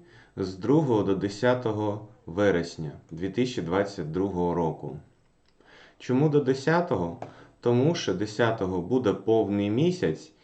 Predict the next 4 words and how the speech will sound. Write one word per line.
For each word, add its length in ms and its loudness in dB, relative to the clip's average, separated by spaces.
і 100 -2
події 540 0
початку 640 -2
вересня, 640 0